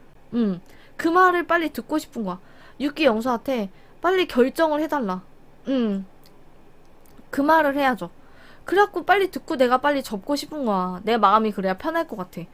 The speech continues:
근데 말을 안 해주니까 지금 짜증이 나는 거죠. 이미 십칠기 영숙님도 이제 인내심이 많고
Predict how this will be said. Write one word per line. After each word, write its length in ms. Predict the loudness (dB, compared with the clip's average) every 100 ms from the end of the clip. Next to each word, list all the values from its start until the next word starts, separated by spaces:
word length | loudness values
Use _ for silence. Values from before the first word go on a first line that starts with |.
| -20 -20 -10
근데 220 | -2 2
말을 280 | 4 4 4
안 200 | 2 2
해주니까 360 | 0 0 -4 -4
지금 200 | -4 0
짜증이 340 | 0 0 -2
나는 280 | 0 0 -2
거죠. 360 | -4 -8 -10 -14 -20 -20 -20 _ -20 -6
이미 720 | -2 -2 -2 -4 -4 -4 -6 -16 -20 -18
십칠기 560 | -12 -12 -2 0 0 -2
영숙님도 1000 | -2 -4 -4 -4 -4 0 2 2 0 -6 -16 -20 -20 -20 -6
이제 120 | -2
인내심이 880 | 0 0 0 -2 -4 -4 -2 -2 -2
많고 760 | -2 -2 -4 -4 -2 -2 -4